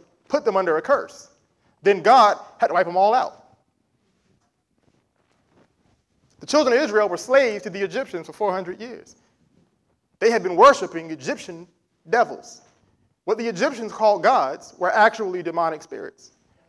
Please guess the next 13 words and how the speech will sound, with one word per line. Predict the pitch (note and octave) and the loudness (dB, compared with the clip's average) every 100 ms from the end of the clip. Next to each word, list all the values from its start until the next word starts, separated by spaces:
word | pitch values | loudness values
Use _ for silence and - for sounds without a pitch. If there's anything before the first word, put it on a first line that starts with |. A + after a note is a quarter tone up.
| _ | _
that | F3 D#3+ | -2 4
they | C4+ | 4
had | A#3+ A3+ | 6 4
experiences | G#3+ - D#4+ E4+ B3+ E3+ | 4 -4 -4 -2 -4 -8
with. | C#3+ B2 - _ _ _ _ _ _ _ _ _ _ - | -8 -10 -12 _ _ _ _ _ _ _ _ _ _ -8
These | C4+ | -6
people | E4 F4 B3+ | -2 -2 2
weren't | D4 - | 0 -2
crazy. | - C4+ A#3 D3+ E2 - _ _ _ _ _ _ _ _ _ _ _ _ - | -2 0 0 -4 -16 -20 _ _ _ _ _ _ _ _ _ _ _ _ 2
They | A3 | 2
weren't | A3+ C#4 C4+ | 6 4 6
all | A#3+ C4 A3 | 8 8 6
superstitious. | - D4 C#4 F3 - B3+ - - - - | 2 -8 -6 -10 -4 -6 -6 -20 -20 -20